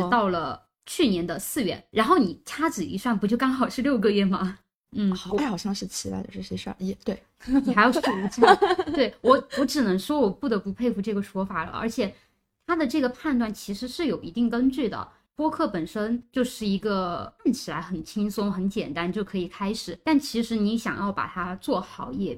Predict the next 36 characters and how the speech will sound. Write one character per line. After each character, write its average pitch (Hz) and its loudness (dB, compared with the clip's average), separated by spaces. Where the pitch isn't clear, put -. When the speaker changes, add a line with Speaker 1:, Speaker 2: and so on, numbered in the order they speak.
Speaker 1:
并 320 6
不 190 -2
是 302 -2
那 349 4
么 277 6
一 170 -2
件 190 0
简 - -6
单 180 -4
的 185 -2
事 214 -6
儿。 151 -2
六 392 6
个 247 2
月 233 4
可 208 -6
能 185 0
刚 294 0
好 254 0
就 226 -2
是 208 -6
一 196 0
个， 180 -4
嗯， 180 -2
新 320 6
鲜 339 4
感 - 0
慢 233 2
慢 202 2
消 240 2
失 247 -6
的 196 -2
一 165 -4
个 196 -6
过 302 -2
程。 - -8